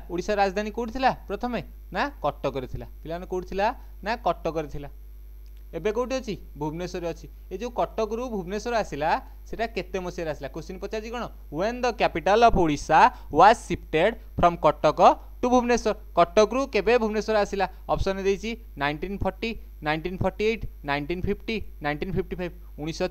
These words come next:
ଚାଳିଶ, ଉଣେଇଶହ ଅଠଚାଳିଶ, ଉଣେଇଶହ ପଚାଶ,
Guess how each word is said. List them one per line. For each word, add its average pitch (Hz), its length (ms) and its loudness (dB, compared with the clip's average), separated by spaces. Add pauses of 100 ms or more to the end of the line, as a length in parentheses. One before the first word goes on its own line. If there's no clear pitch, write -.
ଚାଳିଶ, 214 280 2 (240)
ଉଣେଇଶହ 156 320 -2
ଅଠଚାଳିଶ, 220 380 0 (260)
ଉଣେଇଶହ 156 260 -2 (1400)
ପଚାଶ, 196 320 8